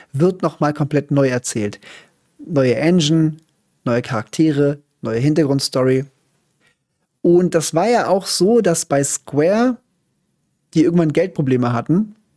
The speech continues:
durch die Sache mit dem Film, Sakaguchi ist gegangen und dann mussten die fusionieren. Dann hat irgendwer gesagt, wer hat euch eigentlich dieses Konzept ins Gehirn geschissen? Dass ihr sagt, wir machen jedes Mal alles von vorne neu.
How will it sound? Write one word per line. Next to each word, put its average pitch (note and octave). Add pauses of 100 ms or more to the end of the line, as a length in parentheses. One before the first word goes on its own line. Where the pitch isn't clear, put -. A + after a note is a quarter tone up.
(920)
durch C#3+
die E3+
Sache E3
mit D#3+
dem B2+
Film, F3+ (800)
Sakaguchi D#3+
ist C#4
gegangen E3+ (480)
und G3+
dann D#3+
mussten E3+
die D3
fusionieren. D3+
Dann F3
hat D#3+
irgendwer F3
gesagt, D3 (340)
wer G#3
hat A#3+ (140)
euch -
eigentlich F3 (1000)
dieses D#3
Konzept F3
ins D3+
Gehirn D3
geschissen? A2+ (460)
Dass D3+
ihr D3+
sagt, D3+
wir E3+
machen D#3+
jedes F3+
Mal E3
alles D3+
von D3
vorne C3
neu. A#2